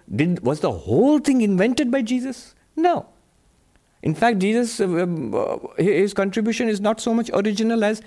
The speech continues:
taking out the essential spiritual teachings of the existing, uh, Judaic traditions and giving them in a new, creative, concentrated form.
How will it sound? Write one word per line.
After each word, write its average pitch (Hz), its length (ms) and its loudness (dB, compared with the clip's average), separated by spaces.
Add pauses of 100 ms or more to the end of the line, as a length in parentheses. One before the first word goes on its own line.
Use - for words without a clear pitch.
(400)
taking 208 380 4
out 202 240 2
the 226 240 -2 (340)
essential 214 540 2
spiritual 196 480 0
teachings 185 640 -2
of 180 260 2 (340)
the - 120 2
existing, 180 800 0
uh, 143 300 0
Judaic 156 580 0
traditions - 580 -4 (400)
and 165 140 0
giving 196 260 4
them 175 160 0
in 147 100 0
a 220 120 -2 (440)
new, 170 440 4
creative, 151 580 -2
concentrated 131 640 -2
form. 95 240 -4